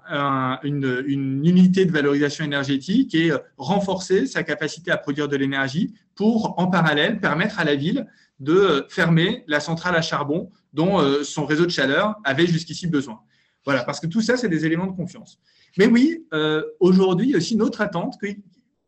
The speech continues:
qu'on pourrait résumer de la manière suivante, c'est « make me feel good ».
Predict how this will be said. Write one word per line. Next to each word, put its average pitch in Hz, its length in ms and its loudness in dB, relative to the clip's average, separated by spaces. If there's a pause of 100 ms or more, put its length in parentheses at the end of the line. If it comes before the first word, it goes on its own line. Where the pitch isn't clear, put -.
qu'on 139 160 -8
pourrait 170 240 2
résumer 170 480 4
de 175 60 0
la 151 100 2
manière 156 260 -2
suivante, 247 220 -2
c'est « 220 180 -4
make 208 220 2
me 262 100 6
feel 226 240 0
good ». 170 320 0